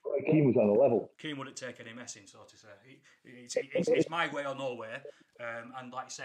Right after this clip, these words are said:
Speaker 2: realistically, Keane could have, could have got us a couple of promotions. I'm not sure he could have, in the long,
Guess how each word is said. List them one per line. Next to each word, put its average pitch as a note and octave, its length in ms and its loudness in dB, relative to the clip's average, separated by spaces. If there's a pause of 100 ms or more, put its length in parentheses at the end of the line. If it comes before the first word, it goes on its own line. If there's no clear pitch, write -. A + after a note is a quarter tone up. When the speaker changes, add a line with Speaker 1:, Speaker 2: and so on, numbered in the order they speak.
(120)
Speaker 2:
realistically, E3+ 580 -4
Keane D3 220 -12
could C3 140 -14
have, A#2+ 120 -12 (400)
could E3+ 120 -12
have E3+ 80 -14
got A3 120 -12
us D3 80 -10
a - 40 -20
couple B2+ 260 -16
of A2 80 -18
promotions. A#2 380 -14
I'm A#2 60 -10
not - 160 -14
sure C#3 160 -10
he A#2 60 -10
could B2 160 -18
have, A#2+ 100 -16 (440)
in C3+ 120 -14
the A#2 160 -16
long, C#3+ 280 -10